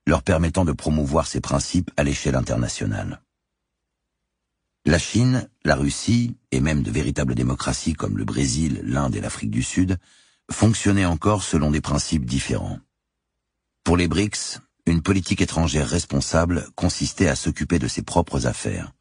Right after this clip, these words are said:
Ils ne respectaient les règles établies que dans la mesure où celles-ci allaient dans le sens de leurs intérêts propres, par nécessité plus que par conviction,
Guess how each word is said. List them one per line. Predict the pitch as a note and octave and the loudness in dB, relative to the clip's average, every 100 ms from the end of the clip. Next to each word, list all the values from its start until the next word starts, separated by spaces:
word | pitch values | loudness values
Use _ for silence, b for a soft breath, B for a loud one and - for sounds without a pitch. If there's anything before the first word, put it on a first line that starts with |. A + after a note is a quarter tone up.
| _ _ _ _ | _ _ _ _
Ils | E2+ E2 | 2 2
ne | E2 | 2
respectaient | F#2 - E2+ D2+ F#2 | 0 2 0 2 2
les | C#2+ | 2
règles | C#2 B1 A#1+ | 0 0 -2
établies | B1 - B1+ D#2 G#2+ | -2 -2 0 0 0
que | - | 0
dans | B1+ | 0
la | C2 | 2
mesure | C2 C#2+ D2+ A#1 | 2 0 0 -2
où | |
celles-ci | - C2 A#1 - F#2+ A2 | -2 -2 -4 0 2 2
allaient | - D#2+ D#2+ | 2 0 2
dans | D2 | 0
le | C2+ | 0
sens | - F#2 | 0 0
de | D#2 | 0
leurs | C2+ A#1+ | 0 0
intérêts | D2 - A1+ A1+ | -2 -2 -4 -4
propres, | - F2 F2+ - b b b _ | 0 0 0 -6 b b b _
par | B1+ | 2
nécessité | C2+ B2+ B1+ - D2 D2 C2+ | 2 0 -4 -4 -2 0 0
plus | - F2 - | 0 0 0
que | - | -4
par | - | -4
conviction, | - A#2 A#2+ - G2+ | -2 -2 -2 0 2